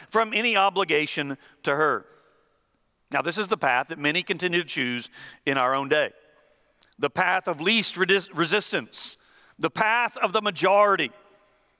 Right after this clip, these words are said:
I mean, if you want to go, get along well in life, then you've got to go along with the crowd. You can keep your religion if you want to, as long as you're silent about it. You can identify with the world and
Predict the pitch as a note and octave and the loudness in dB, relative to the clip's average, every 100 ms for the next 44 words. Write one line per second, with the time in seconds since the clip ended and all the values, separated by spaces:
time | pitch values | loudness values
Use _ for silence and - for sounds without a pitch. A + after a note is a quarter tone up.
0 | _ _ - G#3+ A3+ A#3 B3 D4+ C4+ A#3 | _ _ -4 -2 0 0 2 0 0 2
1 | A#3+ F#3+ B3+ A#3+ A#3 G#3+ G#3 A#3+ G#3+ G#3+ | 2 2 2 4 4 4 2 4 4 4
2 | F3+ F3+ F3+ D#3+ A3+ - - - - G#3 | 2 4 6 4 0 -8 -20 -20 -2 0
3 | B3 F#3+ A3+ F#3+ A3 G#3+ F3 F3 F#3 E3 | 2 2 0 0 2 4 4 4 2 2
4 | E3 E3 - F3 - A#3+ G#3+ C#3+ G2 - | 2 0 -2 -4 0 2 4 2 0 -10
5 | _ _ _ _ _ _ - A#3+ G3+ F3+ | _ _ _ _ _ _ -6 -2 -2 -2
6 | D3 D3+ C#3+ D3+ E3 F3 D#3+ D3 D3+ A#3 | -2 0 2 2 0 -2 -2 0 2 2
7 | - G3 A3 A3 F3+ E3 C#3+ D#3+ - G3 | 4 4 4 4 0 -2 -4 -2 0 0
8 | B3+ A3+ F#3 E3 D#3 A3+ A#3+ - - - | 0 -2 0 0 2 2 -2 -8 -20 -20
9 | _ _ _ _ - D#3+ G3+ F3+ D3 F#3+ | _ _ _ _ -16 -8 -2 0 0 0
10 | G3 F#3 F3 E3 E3+ F3+ G#3 A#3 D3+ | 2 2 0 0 4 6 4 2 -2